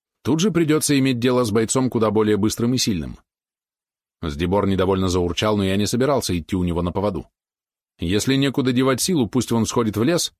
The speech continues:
и пару часов погоняет зайцев. И тут совершенно не кстати Норов показал Нихонец. Он вполне понятным жестом предложил оборотню схватку. Меня одолевали нехорошие предчувствия,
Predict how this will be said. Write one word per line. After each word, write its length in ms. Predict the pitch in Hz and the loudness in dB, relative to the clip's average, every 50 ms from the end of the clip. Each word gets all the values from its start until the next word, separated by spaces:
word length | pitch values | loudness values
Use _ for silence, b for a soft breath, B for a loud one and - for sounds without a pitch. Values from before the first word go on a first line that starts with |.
| _ _ | _ _
и 100 | - 98 | -6 -4
пару 280 | - - 123 123 123 107 | 0 0 0 0 0 0
часов 360 | - 131 123 - 165 - - | 0 0 0 0 -2 -2 -2
погоняет 420 | 120 101 98 101 107 117 120 107 | -2 0 0 0 0 0 0 -2
зайцев. 460 | 90 90 80 78 - - 78 - - _ _ _ _ _ _ _ _ _ _ _ _ _ _ _ _ _ _ _ _ _ _ _ _ _ _ - | -2 -2 -2 -2 -4 -6 -10 -14 -18 _ _ _ _ _ _ _ _ _ _ _ _ _ _ _ _ _ _ _ _ _ _ _ _ _ _ -8
И 100 | 95 82 | -4 -2
тут 160 | 110 107 - | -2 -2 -2
совершенно 460 | - 104 98 95 90 - 110 107 104 | 0 0 0 0 0 0 0 0 2
не 120 | 101 101 98 | 0 0 -2
кстати 340 | - - - 120 120 - 117 | -2 -2 -2 -2 0 0 0
Норов 320 | 104 101 110 110 - - - | 0 2 0 0 -2 -2 -6
показал 360 | 113 92 107 98 104 104 107 | -4 -2 0 0 0 2 0
Нихонец. 600 | 120 131 - - 127 92 69 - - - - - _ _ _ _ _ _ _ _ _ _ _ _ _ _ _ _ | 0 0 -2 -2 -4 -4 -4 -6 -10 -12 -12 -14 _ _ _ _ _ _ _ _ _ _ _ _ _ _ _ _
Он 160 | 87 87 92 | -4 -2 -2
вполне 360 | - - 104 101 101 101 98 90 | -2 0 0 0 2 2 0 0
понятным 440 | 95 92 95 92 - - 92 87 | 0 0 0 -2 -2 -2 -2 0
жестом 340 | 80 127 165 - - 98 87 | 0 0 0 0 -2 -4 -4
предложил 440 | - 90 87 95 98 92 92 107 104 | -2 -2 0 0 0 2 2 2 2
оборотню 380 | 101 98 104 101 98 - 120 123 | 2 2 2 0 0 0 -2 -4
схватку. 500 | - - - 120 104 - - - - - _ _ _ _ _ _ _ _ _ _ _ _ _ _ _ _ _ _ _ _ _ _ _ _ _ _ - | -4 -4 -2 -2 -4 -4 -6 -10 -14 -16 _ _ _ _ _ _ _ _ _ _ _ _ _ _ _ _ _ _ _ _ _ _ _ _ _ _ -4
Меня 260 | 92 113 156 202 214 | -2 0 2 2 2
одолевали 420 | 196 196 180 185 175 190 185 180 | 0 0 0 2 0 0 0 0
нехорошие 540 | 180 170 147 - 170 170 180 151 - 165 160 | 0 0 0 0 0 0 -2 0 0 -2 0
предчувствия, 720 | - 143 147 135 - - 214 180 - - 90 73 64 - | 0 0 -2 -2 -2 -2 -2 -2 -2 -4 -8 -8 -10 -12